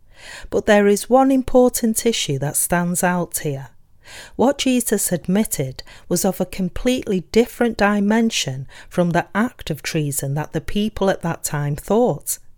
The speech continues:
The Lord said, "You say rightly that I am a king. For this cause I was born, and for this cause I have come into the world,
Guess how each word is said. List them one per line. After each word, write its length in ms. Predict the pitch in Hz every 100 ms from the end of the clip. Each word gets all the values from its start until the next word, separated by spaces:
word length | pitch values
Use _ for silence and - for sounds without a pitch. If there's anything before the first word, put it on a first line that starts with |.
| - - - -
The 100 | 185
Lord 340 | 208 247 254
said, 420 | - 175 156 139 - - -
"You 180 | 151 156
say 300 | - 165 170
rightly 500 | 165 190 269 - 165
that 300 | 156 143 -
I 100 | 151
am 140 | 143 139
a 60 |
king. 500 | - - 139 131 131 - - - -
For 240 | - 147
this 300 | 143 233 -
cause 380 | - 247 247 240
I 200 | 233 226
was 260 | 220 208
born, 500 | - 190 180 143 131 131 - -
and 200 | 160 151
for 320 | - 214 233
this 260 | 254 254 -
cause 460 | - 220 220 220 170
I 100 | 151
have 220 | 147 -
come 200 | - 214
into 380 | 233 - 190 185
the 140 | 190
world, 480 | 175 175 143 127